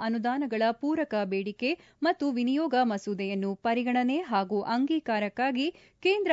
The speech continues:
ಹಣಕಾಸು ಸಚಿವೆ ನಿರ್ಮಲಾ ಸೀತಾರಾಮನ್ ಮಂಡಿಸಿದರು. ಒಂದು ಲಕ್ಷ ಮೂವತ್ತೆರಡು ಸಾವಿರ ಕೋಟಿ ರೂಪಾಯಿಗಳ ಒಟ್ಟು ಹೆಚ್ಚುವರಿ ವೆಚ್ಚಕ್ಕಾಗಿ ಶಾಸನವು ಸಂಸತ್ತಿನ ಅನುಮೋದನೆಯನ್ನು ಸಹ ಬಯಸುತ್ತದೆ. ಇದರಲ್ಲಿ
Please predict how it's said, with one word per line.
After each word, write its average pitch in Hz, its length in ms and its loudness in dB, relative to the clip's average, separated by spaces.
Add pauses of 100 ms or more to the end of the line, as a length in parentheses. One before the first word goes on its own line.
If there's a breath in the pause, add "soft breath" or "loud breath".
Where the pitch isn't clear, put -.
ಹಣಕಾಸು 254 680 -2
ಸಚಿವೆ 233 420 -6
ನಿರ್ಮಲಾ 208 460 -2
ಸೀತಾರಾಮನ್ 277 840 0
ಮಂಡಿಸಿದರು. 202 600 -2 (460 soft breath)
ಒಂದು 226 240 0
ಲಕ್ಷ 220 320 -2
ಮೂವತ್ತೆರಡು 226 560 -2
ಸಾವಿರ 240 400 -2
ಕೋಟಿ 233 320 -4
ರೂಪಾಯಿಗಳ 214 580 -2 (160)
ಒಟ್ಟು 269 360 -2
ಹೆಚ್ಚುವರಿ 220 580 -4
ವೆಚ್ಚಕ್ಕಾಗಿ 202 680 -4 (320 loud breath)
ಶಾಸನವು 330 640 2
ಸಂಸತ್ತಿನ 254 580 -2 (160)
ಅನುಮೋದನೆಯನ್ನು 220 840 -2
ಸಹ 233 380 -2
ಬಯಸುತ್ತದೆ. 190 680 -2 (400 soft breath)
ಇದರಲ್ಲಿ 220 460 0